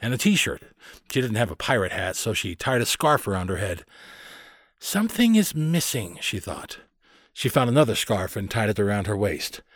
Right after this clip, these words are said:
Perfect, she said to herself, since her bears were downstairs and she was the only one in the room. Carley clambered down the stairs and ran outside.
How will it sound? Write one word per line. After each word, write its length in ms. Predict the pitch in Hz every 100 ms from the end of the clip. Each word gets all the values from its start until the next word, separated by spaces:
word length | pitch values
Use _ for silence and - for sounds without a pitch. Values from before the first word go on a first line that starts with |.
| - - - -
Perfect, 640 | - 302 330 - 107 - -
she 200 | - -
said 220 | 98 101
to 100 | 87
herself, 360 | 90 - 95 71
since 280 | - 90 -
her 160 | -
bears 300 | 82 82 82
were 80 | 98
downstairs 640 | 92 78 - 165 110 95
and 100 | 107
she 140 | 95 95
was 180 | 87 -
the 100 | 95
only 180 | 92
one 140 | 87 87
in 60 |
the 80 | 82
room. 340 | 85 98 69 - _ - - - - - - - _
Carley 280 | - 156 143
clambered 380 | - 165 156 147
down 160 | 147
the 60 | 131
stairs 420 | - 156 127 113
and 120 | 120
ran 200 | 120 120
outside. 600 | 120 - 135 113 98 87